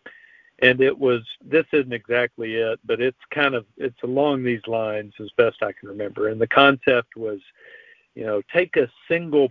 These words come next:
person who meets the absolute person of their dreams, and they get to know that person, you know, ha-, ha-, decides how great it would be to marry that person, and eventually proposes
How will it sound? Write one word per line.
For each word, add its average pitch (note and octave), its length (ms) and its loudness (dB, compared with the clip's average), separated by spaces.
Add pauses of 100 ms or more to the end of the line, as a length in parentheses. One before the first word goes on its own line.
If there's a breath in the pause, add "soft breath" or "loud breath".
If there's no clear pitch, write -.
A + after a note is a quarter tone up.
person A#2+ 580 -2
who A#2 220 -8
meets C3 340 -4 (160)
the A#2 100 2
absolute B2 760 0 (100)
person - 380 -4
of G#2+ 160 -8
their G2+ 180 0
dreams, - 580 -8 (1600)
and A2 180 2
they A2 100 0
get - 280 0
to A2 100 -12
know A2+ 260 4
that A2 240 -2
person, G#2 640 -8 (1400)
you A2 140 -4
know, G#2 460 4
ha-, A#2 240 4 (360)
ha-, B2+ 300 2
decides B2+ 460 2
how B2 120 0
great A#2+ 300 -2
it B2+ 140 -6
would A2 160 -14
be A2+ 140 -6
to G#2+ 80 -10
marry G#2+ 280 -6
that G#2+ 220 -6
person, G#2 720 -6
and G2 240 -4
eventually A#2+ 480 6
proposes A#2+ 640 2